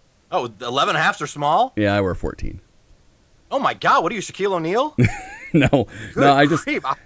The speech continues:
Speaker 1: I was bragging at my eleven and a half. I'm
Speaker 2: <laughs>
Speaker 1: glad we're talking shoes here.
Speaker 2: <laughs> Yeah, exactly.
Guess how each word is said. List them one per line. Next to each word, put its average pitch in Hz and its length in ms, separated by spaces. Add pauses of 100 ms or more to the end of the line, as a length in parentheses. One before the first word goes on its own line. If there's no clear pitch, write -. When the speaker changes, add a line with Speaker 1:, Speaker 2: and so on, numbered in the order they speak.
(160)
Speaker 1:
I 185 100
was 269 120
bragging 202 480
at 170 80
my 160 140
eleven 165 280
and 160 80
a 151 60
half. 151 460
I'm 143 120
Speaker 2:
<laughs> 151 40
Speaker 1:
glad 233 120
we're 202 80
talking 190 320
shoes 247 360
here. 107 240
Speaker 2:
<laughs> 131 40
Yeah, 165 300
exactly. 127 600